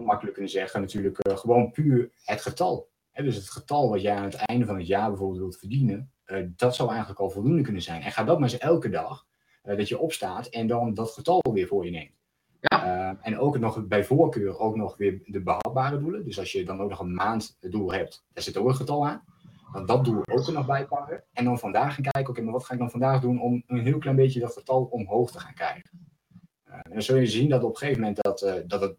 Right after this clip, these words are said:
Speaker 1: niet één op één natuurlijk uitkomt, want je moet gewoon keihard werken.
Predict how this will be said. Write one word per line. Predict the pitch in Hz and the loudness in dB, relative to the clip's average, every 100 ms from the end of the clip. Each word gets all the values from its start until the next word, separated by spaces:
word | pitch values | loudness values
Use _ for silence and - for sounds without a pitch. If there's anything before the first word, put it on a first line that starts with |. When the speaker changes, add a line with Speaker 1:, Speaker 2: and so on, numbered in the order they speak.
| _ | _
Speaker 1:
niet | 85 104 104 | -6 -4 -2
één | 107 104 | 0 0
op | |
één | 101 98 | 0 -2
natuurlijk | 90 95 - | -4 -4 2
uitkomt, | 101 90 | 2 2
want | 87 | -6
je | 90 | -6
moet | 95 | -8
gewoon | - 95 - | -6 -6 -2
keihard | 95 82 | 0 0
werken. | 107 135 - - | 2 0 -2 -10